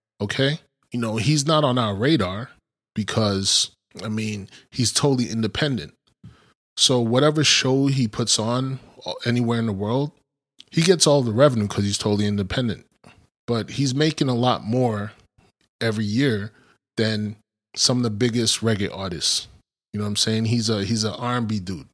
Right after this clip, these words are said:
The reason why I bring that up is because he decided through technology to have metrics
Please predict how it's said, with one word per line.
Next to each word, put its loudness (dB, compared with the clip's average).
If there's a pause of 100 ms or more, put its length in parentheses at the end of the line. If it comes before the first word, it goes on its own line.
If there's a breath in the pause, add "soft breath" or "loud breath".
(380 loud breath)
The -2
reason 6
why 4
I 4
bring 2
that 0
up 0
is -2
because -2 (340)
he -2
decided 0
through 2
technology -4 (460 soft breath)
to -2 (460)
have -2
metrics 0